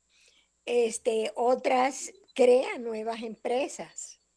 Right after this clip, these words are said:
Todo depende del incentivo de la persona, de su autoestima, eh, de su preparación en cierto modo y del apoyo también que puedan recibir,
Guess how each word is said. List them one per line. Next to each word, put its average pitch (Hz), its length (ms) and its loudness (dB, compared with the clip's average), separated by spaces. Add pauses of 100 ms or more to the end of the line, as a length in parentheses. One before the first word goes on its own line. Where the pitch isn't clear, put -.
(560)
Todo 294 360 2
depende 254 840 0
del 220 180 -2
incentivo 233 1120 0
de 214 140 -2
la 196 160 -6
persona, 240 920 2 (360)
de 202 220 2
su 208 160 4
autoestima, 226 1120 2 (600)
eh, 208 300 0
de 214 160 -2
su 202 220 -4
preparación 202 880 4
en 233 160 6
cierto 208 460 4
modo 226 500 6
y 247 100 4
del 240 220 12
apoyo 220 760 4 (320)
también 220 540 0
que 214 160 -4
puedan 220 420 0
recibir, 220 760 -6